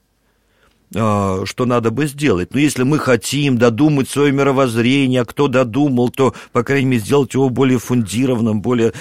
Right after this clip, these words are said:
стоящим на твёрдом камне. Вот ещё задача. Вот. Итак, такого рода направления защитных и нападательных действий можно заранее на пост поставить и в этих направлениях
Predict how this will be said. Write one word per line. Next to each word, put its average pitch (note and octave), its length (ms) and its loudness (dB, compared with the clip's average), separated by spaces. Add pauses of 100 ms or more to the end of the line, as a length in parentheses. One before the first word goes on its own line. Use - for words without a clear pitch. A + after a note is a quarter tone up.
стоящим A#2+ 560 -2
на A2+ 120 -2
твёрдом G#2 460 -2
камне. A#2 500 -2 (240)
Вот A#2+ 180 -4
ещё F2 260 -4
задача. C#2 480 -6
Вот. - 220 -18 (320)
Итак, D#3 580 -2
такого B2+ 500 -2
рода A#2 240 0
направления A2 880 -2 (220)
защитных B2+ 920 -2 (120)
и C3+ 100 0
нападательных A#2 960 -2
действий D#3 540 -2 (260)
можно C3 400 -2 (340)
заранее G#2 580 -2
на F#2 160 -4
пост - 300 -4
поставить A2 640 -4
и A#2+ 80 2
в G2+ 160 -2
этих - 320 -2
направлениях G#2 680 -4